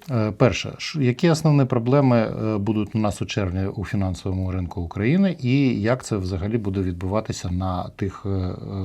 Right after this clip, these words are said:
обсягах операцій, кредитах, депозитах, по лю-, валюті, е, О В Д П і що у нас буде відбуватися взагалі з ринком?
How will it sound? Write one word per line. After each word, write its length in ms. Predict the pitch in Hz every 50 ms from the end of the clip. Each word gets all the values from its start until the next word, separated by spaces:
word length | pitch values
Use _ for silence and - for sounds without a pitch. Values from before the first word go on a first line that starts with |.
| - -
обсягах 520 | 117 113 104 - - 104 95 92 - - 104
операцій, 640 | 90 - 101 104 123 156 147 131 - - 120 110 107 - - - - - -
кредитах, 480 | - - 90 92 117 143 135 - 104
депозитах, 680 | 90 87 90 80 - 95 92 110 139 139 139 - 95 -
по 160 | - - - 92
лю-, 240 | 87 95 113 117
валюті, 480 | 98 101 104 104 131 151 139 - - 104
е, 340 | 101 101 98 95 95 92 - - 98 95 92 90 92
О 80 | 95 98
В 140 | 95 98 95
Д 120 | 90 98
П 320 | 92 - 127 139 147 151 143 - - - - - - - - _ -
і 240 | 107 104 107 101 101
що 180 | 95 - - 131
у 40 | 135
нас 140 | 127 113 98
буде 240 | 92 101 98 98
відбуватися 600 | 92 95 90 87 92 98 107 110 107 - - -
взагалі 400 | 92 90 92 87 - 95 90 95
з 160 | 92 87 85 85
ринком? 340 | 78 71 69 - - -